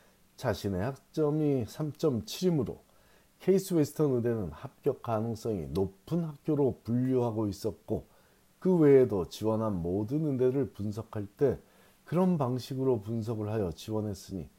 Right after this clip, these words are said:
합격은 고사하고 인터뷰 초대조차 받지 못하는 것이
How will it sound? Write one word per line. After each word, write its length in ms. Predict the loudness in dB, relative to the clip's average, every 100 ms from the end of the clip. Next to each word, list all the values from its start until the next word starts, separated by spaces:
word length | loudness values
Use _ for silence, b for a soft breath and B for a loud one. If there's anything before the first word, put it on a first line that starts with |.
| b b b b
합격은 600 | -14 -8 -2 0 0 0
고사하고 640 | -2 -2 -4 -4 -8 -10
인터뷰 500 | -8 -8 -8 -10 -10
초대조차 840 | -12 -8 -6 -4 -4 -8 -6 -6
받지 320 | -4 -8 -6 -8
못하는 420 | -6 -6 -6 -6
것이 280 | -6 -10